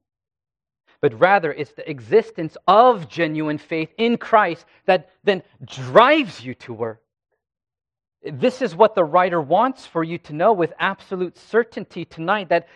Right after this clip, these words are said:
genuine faith works.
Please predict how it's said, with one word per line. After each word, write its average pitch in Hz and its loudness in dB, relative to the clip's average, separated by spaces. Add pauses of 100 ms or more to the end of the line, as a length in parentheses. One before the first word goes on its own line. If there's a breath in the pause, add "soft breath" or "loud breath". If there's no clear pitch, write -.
(160 soft breath)
genuine 240 0
faith 190 0 (240)
works. - 0